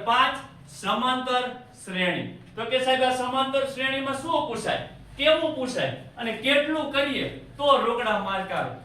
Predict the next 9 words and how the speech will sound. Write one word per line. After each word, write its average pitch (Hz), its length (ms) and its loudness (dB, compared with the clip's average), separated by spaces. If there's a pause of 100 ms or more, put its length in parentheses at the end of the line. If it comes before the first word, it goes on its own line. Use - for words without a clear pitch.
(100)
તો 262 120 0
તમને 269 640 0
બે 233 200 0
મિનિટમાં 277 560 2
વાત - 260 4
કરી 240 220 0
દઉં 127 240 -10 (220)
કે 262 140 2 (380)
પ્રકરણ 262 600 2